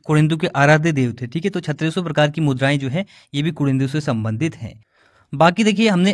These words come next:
अमोद विभूति प्रकार की मुद्राओं की बात की, उसमें मृग और लक्ष्मी के चित्र जो है अंकित किए गए थे, मृग और लक्ष्मी के। तो ये अमोद विभूति प्रकार की मुद्राओं में अंकित थे।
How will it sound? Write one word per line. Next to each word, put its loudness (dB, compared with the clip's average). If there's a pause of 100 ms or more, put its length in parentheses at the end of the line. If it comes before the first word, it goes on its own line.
अमोद 4
विभूति 0
प्रकार 2
की -6
मुद्राओं 2
की -2
बात 2
की, -8
उसमें -4
मृग 4
और 6
लक्ष्मी 0 (140)
के 0
चित्र -4
जो -2
है 0
अंकित -2
किए 0
गए -6
थे, -12
मृग -2
और 0 (280)
लक्ष्मी -4
के। -18 (320)
तो -4
ये 4
अमोद 2
विभूति -2
प्रकार -2
की -10 (520)
मुद्राओं 0
में 0 (280)
अंकित -4
थे। -16